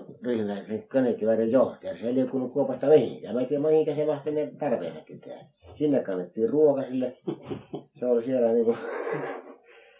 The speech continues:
Ja tuota, minä sitten kun minä voitin kas-,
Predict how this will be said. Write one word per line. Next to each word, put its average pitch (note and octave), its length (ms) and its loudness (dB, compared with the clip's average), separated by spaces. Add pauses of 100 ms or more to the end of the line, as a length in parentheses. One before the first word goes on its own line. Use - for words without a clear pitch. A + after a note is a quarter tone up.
(240)
Ja A2 160 -2
tuota, A#2+ 300 4 (800)
minä E3 240 6
sitten D#3+ 220 2
kun D#3+ 80 4
minä D#3 160 6
voitin D3+ 380 6
kas-, C#3+ 280 0